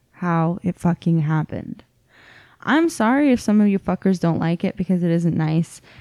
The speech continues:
and tidy and perfect like a made-up Skinwalker pasta, but this is just how shit went down.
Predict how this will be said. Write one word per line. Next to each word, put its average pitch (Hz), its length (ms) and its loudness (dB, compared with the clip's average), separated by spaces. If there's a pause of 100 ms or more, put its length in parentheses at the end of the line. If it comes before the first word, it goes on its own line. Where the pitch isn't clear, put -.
(160)
and 160 100 0
tidy 180 440 -2
and 160 120 0
perfect 160 580 -4
like 165 360 -6
a 170 160 -2
made-up 156 360 -6
Skinwalker 170 640 0
pasta, 160 520 -6
but 165 220 -6
this 170 340 -4 (100)
is 202 200 -4
just - 300 -6
how 180 160 -2
shit - 340 -4
went 160 240 -6
down. - 380 -8